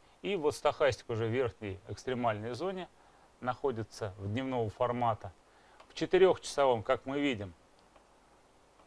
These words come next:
уже три раза цена там побы-, вернее, индикатор побывал в верхней экстремальной зоне. Поэтому, если сейчас будет преодолён вот этот вот, а,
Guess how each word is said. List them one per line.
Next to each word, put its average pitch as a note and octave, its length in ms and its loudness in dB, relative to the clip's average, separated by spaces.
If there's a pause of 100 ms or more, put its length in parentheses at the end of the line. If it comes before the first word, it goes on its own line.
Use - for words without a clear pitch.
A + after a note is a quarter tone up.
(760)
уже A#2+ 300 0
три D3+ 260 2
раза D3 320 4
цена D#3 300 0
там D3+ 160 2
побы-, D3+ 280 0
вернее, C3+ 360 0
индикатор B2+ 420 2
побывал B2 480 2
в A2 60 -4
верхней B2 320 0
экстремальной A2 580 -2
зоне. G2+ 380 -8
Поэтому, D#3 500 -2 (400)
если A2 580 -2
сейчас A#2 260 -4
будет A#2 260 -2
преодолён A#2 540 0
вот G#2+ 160 -6
этот A2 200 -4
вот, G2 160 -8 (1900)
а, G2 300 -14